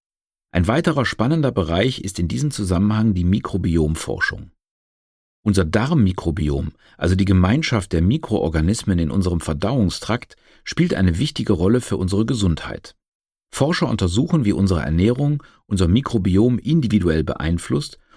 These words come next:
und wie wir durch gezielte Ernährungsweisen sein Gleichgewicht fördern können. Ein ausgewogenes Mikrobiom kann das Immunsystem stärken und das Risiko für verschiedene Krankheiten verringern.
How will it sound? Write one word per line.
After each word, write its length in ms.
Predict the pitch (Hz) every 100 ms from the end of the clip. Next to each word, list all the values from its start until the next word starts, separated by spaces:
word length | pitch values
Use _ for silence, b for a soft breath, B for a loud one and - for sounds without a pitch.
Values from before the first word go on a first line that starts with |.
| b
und 120 | -
wie 120 | 110 156
wir 80 |
durch 200 | 135 101
gezielte 480 | - 85 - - -
Ernährungsweisen 920 | - 87 104 135 123 113 117 117 117 B B -
sein 340 | 85 101 123
Gleichgewicht 560 | - 82 - 95 120 -
fördern 360 | - 65 62
können. 300 | - - - _ _ _ _ _ _ _ _ _ _
Ein 140 | - 90
ausgewogenes 640 | 147 190 135 131 120 98
Mikrobiom 640 | 113 151 151 - 143 147 139 b -
kann 100 | 113
das 140 | 107
Immunsystem 720 | - 98 143 170 123 - 92
stärken 600 | 82 - 80 87 92 156 B B
und 160 | - 98
das 160 | 80 85
Risiko 420 | 127 143 147 139
für 160 | -
verschiedene 500 | 98 - - 127 123
Krankheiten 600 | 113 - 76 - 76 -
verringern. 580 | 85 143 127 73 64 57